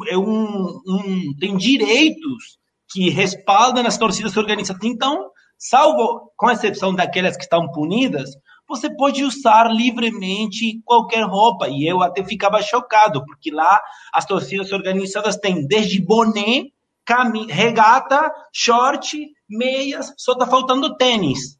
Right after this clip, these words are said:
Por quê? Porque é legal, tá tudo bem. Na Argentina, que é um cinza entre não são legais, mas também não tem uma lei que as proíbe,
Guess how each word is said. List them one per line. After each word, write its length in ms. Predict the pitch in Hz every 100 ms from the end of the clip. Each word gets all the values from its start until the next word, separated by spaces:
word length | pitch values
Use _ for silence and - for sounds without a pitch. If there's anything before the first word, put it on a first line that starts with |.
| _ _ _ _ -
Por 160 | 370
quê? 240 | 320 262 247
Porque 260 | 247 240 277
é 40 |
legal, 720 | 285 269 254 233 233 233 -
tá 100 | - 214
tudo 200 | 233 233
bem. 360 | 180 131 117 - _ _
Na 140 | 240
Argentina, 840 | 302 302 226 185 - 247 254 160 -
que 120 | 196
é 40 |
um 140 | 214 202
cinza 760 | 185 - 247 269 202 - 113 104 _ _ _ _ _
entre 580 | 147 165 151 143 160 151 - - _ _
não 220 | 135 175 226
são 180 | 220
legais, 640 | 208 196 156 147 170 214 294 - _ _ _
mas 220 | 170 170
também 680 | - 190 190 202 233 262 254 - _
não 220 | 185 214
tem 180 | 226 247
uma 140 | 226
lei 300 | 208 196 220
que 120 | 226 208
as 140 | 180
proíbe, 800 | - 202 185 185 226 233 294 -